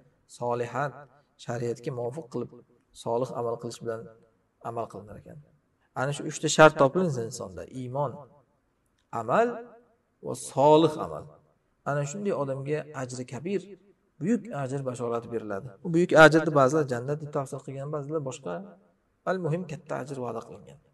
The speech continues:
Demak, amalsiz iymon yo'q. Iymonsiz amal yo'q. Iymon bilan amal bo'lgan taqdirda ham, solih amal bo'lmasa, unaqangi iymon, amal ham yo'q.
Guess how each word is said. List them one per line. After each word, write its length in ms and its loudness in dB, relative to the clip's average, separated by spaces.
Demak, 240 4
amalsiz 520 2
iymon 340 -6
yo'q. 200 -10
Iymonsiz 560 0
amal 340 8
yo'q. 180 2
Iymon 360 0
bilan 220 0
amal 280 0
bo'lgan 320 -6
taqdirda 480 -6
ham, 120 -4
solih 440 12
amal 260 6
bo'lmasa, 360 -2
unaqangi 480 -4
iymon, 340 -8
amal 240 -8
ham 140 -2
yo'q. 180 -6